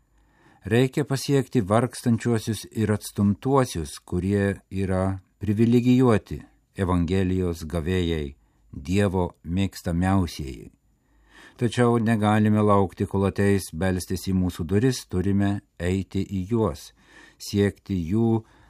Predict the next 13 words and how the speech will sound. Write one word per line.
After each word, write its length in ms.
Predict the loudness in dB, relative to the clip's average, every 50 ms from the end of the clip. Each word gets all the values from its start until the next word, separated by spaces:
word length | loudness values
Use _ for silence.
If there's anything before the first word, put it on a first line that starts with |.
| _ _ -4
darnios, 680 | -2 0 0 2 2 2 2 2 2 0 0 -4 -10 -20 -20 _
gerovės 720 | -12 -6 -4 -2 0 2 2 2 2 2 0 -2 -4 -4 -4
ir 140 | -4 -4 -4
visavertės 680 | -4 -4 -4 -4 -2 -2 -2 -2 -2 -4 -6 -6 -8 -6
pažangos, 720 | -6 -6 -4 -2 0 0 0 2 2 2 2 2 -2 -6 -12
pripažįstant 840 | -12 -12 -12 -8 -8 -8 -6 -4 -6 -6 -6 -8 -8 -8 -8 -10 -10 _ -4
teises 600 | -2 0 0 0 -2 -4 -6 -8 -8 -8 -12 -16 -18 -12
ir 240 | -6 -6 -4 -4 -6 -8 -6
orumą. 460 | -6 -4 -2 -2 -2 -4 -6 -8 -12 -18 _ _ _ _ _ _ -20 -20 -20 -20 _ _ _ _
Reikia 540 | -4 0 0 0 0 -2 -2 -4 -4 -4 -4 -6 -8 -12 _ _ _ _ -6
eiti 400 | -2 0 0 0 0 0 -2 -2 -2
gailestingumo 920 | 0 2 2 2 2 2 0 -2 -2 0 2 2 4 4 4 4 6 4 2 0
keliu, 320 | -2 -4 -2 -4 -6 -10